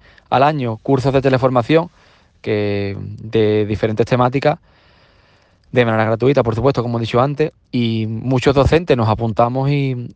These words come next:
y ni siquiera los finalizamos. Y por lo tanto, yo creo que deberíamos un poco más de apreciar aquellos recursos que nuestras administraciones nos ponen, eh, a nuestra disposición,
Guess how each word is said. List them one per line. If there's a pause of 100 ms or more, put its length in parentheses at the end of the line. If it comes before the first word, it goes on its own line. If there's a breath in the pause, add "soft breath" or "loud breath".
y
ni
siquiera
los
finalizamos. (340)
Y
por
lo
tanto,
yo
creo
que (540 soft breath)
deberíamos
un
poco
más
de
apreciar
aquellos
recursos
que
nuestras
administraciones
nos
ponen, (460 soft breath)
eh,
a
nuestra
disposición,